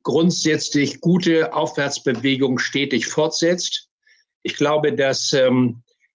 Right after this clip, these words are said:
ähm, das sogenannte Rheingold-Institut in Köln, das qualitative Umfragen macht, mit Herrn Grünewald eine als Sozialpsychologin,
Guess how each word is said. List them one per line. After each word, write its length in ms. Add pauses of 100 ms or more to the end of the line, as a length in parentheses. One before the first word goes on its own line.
(200)
ähm, 340
das 180
sogenannte 500
Rheingold-Institut 1200
in 260
Köln, 460
das 200
qualitative 800
Umfragen 720
macht, 320
mit 160
Herrn 220
Grünewald 560
eine 320 (520)
als 240
Sozialpsychologin, 1300